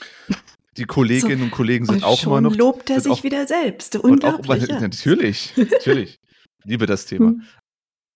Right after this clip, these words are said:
Speaker 1: Die Kolleginnen und Kollegen im Büro sind auch noch da und die haben sich gefreut, mich zu sehen. Und ich so, hm, ja, ich freue mich, euch zu sehen, aber auch manchmal nicht, weil ich wieder zurück will. Ja, egal. Ich höre jetzt auf mit dem Thema.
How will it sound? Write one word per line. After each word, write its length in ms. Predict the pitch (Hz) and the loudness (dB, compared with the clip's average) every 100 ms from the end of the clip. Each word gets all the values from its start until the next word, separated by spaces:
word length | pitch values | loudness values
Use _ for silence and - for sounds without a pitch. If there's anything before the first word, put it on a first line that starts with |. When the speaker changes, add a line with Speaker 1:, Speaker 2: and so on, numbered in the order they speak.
| - | -20
Speaker 1:
Die 60 | 101 | -10
Kolleginnen 380 | - 110 110 107 | -2 0 0 -2
und 40 | |
Kollegen 400 | 110 110 113 104 | -2 0 0 -2
im 160 | 92 104 | -4 -6
Büro 220 | 107 117 | -4 -4
sind 160 | 104 - | -2 0
auch 220 | 131 143 | 0 0
noch 160 | 139 127 | -6 -4
da 260 | 131 117 | -2 0
und 180 | 110 104 | 0 -4
die 80 | 110 | -6
haben 100 | 107 | -8
sich 100 | - | -10
gefreut, 420 | 127 - 151 147 | -12 0 0 0
mich 180 | 120 - | -4 -6
zu 120 | 123 | -6
sehen. 520 | 107 113 110 110 110 - - - - _ | 0 2 4 2 -2 -12 -20 -20 -20 _
Und 140 | 107 | -4
ich 120 | 113 - | -4 -2
so, 240 | 123 120 | -2 0
hm, 260 | 117 139 127 | 2 2 2
ja, 200 | 110 131 | 2 0
ich 80 | 123 | -4
freue 180 | 120 127 | -2 -2
mich, 160 | 135 | -2
euch 100 | 131 120 | -6 -4
zu 140 | 113 | -4
sehen, 540 | 107 135 143 143 139 143 _ _ _ _ _ _ _ _ _ - | -2 2 2 2 0 -6 _ _ _ _ _ _ _ _ _ -6
aber 180 | 107 110 | -2 -2
auch 160 | 107 | -4
manchmal 380 | 110 104 - 120 | -8 -12 -8 -6
nicht, 460 | 135 147 - - - | -4 -4 -6 -16 -6
weil 460 | 107 107 104 101 - | -2 0 -2 -4 -10
ich 160 | - | -12
wieder 180 | 107 104 | -8 -8
zurück 320 | - 147 143 | -6 -6 -4
will. 200 | 127 104 | -6 -6
Ja, 120 | 90 - | -10 -14
egal. 200 | - _ _ _ | -18 _ _ _
Ich 140 | - 113 | -10 -2
höre 80 | 131 | 0
jetzt 100 | 98 | 0
auf 140 | 107 | -4
mit 120 | 107 | -4
dem 100 | 104 | -6
Thema. 340 | 90 90 90 | -8 -10 -10